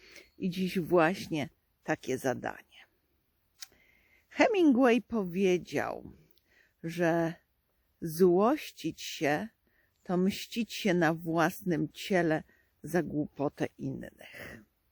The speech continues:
I rzeczywiście wielka prawda w tych słowach jest. Jak się złościmy, złościmy się, e, przez kogoś,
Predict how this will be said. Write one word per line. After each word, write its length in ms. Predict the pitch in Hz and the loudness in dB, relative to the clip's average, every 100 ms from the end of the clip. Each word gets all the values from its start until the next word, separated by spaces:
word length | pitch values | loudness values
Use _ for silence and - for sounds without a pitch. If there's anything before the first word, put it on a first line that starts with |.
| _ - - _ - | _ -20 -20 _ -6
I 100 | 202 | -2
rzeczywiście 920 | 190 190 - 185 170 220 - - 185 | 2 2 2 0 0 -4 -6 0 0
wielka 460 | 165 175 147 - 175 - | 2 2 2 -2 -8 -4
prawda 400 | 151 147 143 156 | 0 2 2 -4
w 100 | - | -4
tych 180 | 156 - | -12 -12
słowach 600 | - 139 101 120 - - | -4 -4 -2 -6 -8 -8
jest. 520 | - - - - _ _ _ _ - - - - | -8 -8 -20 -20 _ _ _ _ -20 -20 -20 -4
Jak 300 | 165 147 - | 0 0 -2
się 360 | - 233 359 311 | -2 0 2 2
złościmy, 880 | 240 226 - - 165 143 127 143 202 _ _ - - | 0 -2 -4 -6 -4 0 0 0 -4 _ _ -20 -10
złościmy 680 | 165 165 170 - 240 285 247 | -2 -2 -2 -4 0 2 0
się, 460 | - 190 180 180 180 _ _ _ - _ _ - | -2 0 0 0 -2 _ _ _ -20 _ _ 0
e, 200 | 147 160 _ _ _ _ | 2 2 _ _ _ _
przez 400 | - - 247 - - | -4 -2 -2 -4 2
kogoś, 680 | 233 185 - 107 - - | 4 4 2 -8 -8 -12